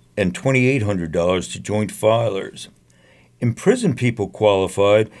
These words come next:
because of the broad eligibility requirements in the stimulus bill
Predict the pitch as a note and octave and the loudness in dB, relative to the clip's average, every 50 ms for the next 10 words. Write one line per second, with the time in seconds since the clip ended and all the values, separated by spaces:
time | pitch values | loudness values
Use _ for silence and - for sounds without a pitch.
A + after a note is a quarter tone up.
0 | - - _ _ - G#2 G2 - - A#2+ B2+ C3 G#2+ F#2+ E2+ G#2 B2 C#3 D3 C#3 | -20 -20 _ _ -16 -14 -10 -4 -4 -2 -2 -2 -4 -4 0 2 2 4 4 4
1 | C#3 C3+ C3 A#2+ G#2 F#2 G#2 F#2 F2+ A2+ B2+ D3 D3+ B2+ A2+ G2+ F2+ F2 E2+ - | 4 4 4 2 0 -2 -4 -4 2 2 2 4 4 0 0 0 -2 -6 -6 -6
2 | - - F2+ D#2+ D#2+ D2+ D2+ D2+ D2+ D2 - - F2 E2 D2+ - - F#2+ F2+ F2 | -4 -2 0 0 0 -2 -2 -4 -6 -8 -8 -8 -8 -6 -6 -6 -4 -4 -2 -2
3 | E2+ E2 E2+ D#2 - - - E2+ E2+ E2+ E2+ E2 - | -2 -2 -4 -6 -8 -8 -6 -4 -2 -2 -4 -4 -8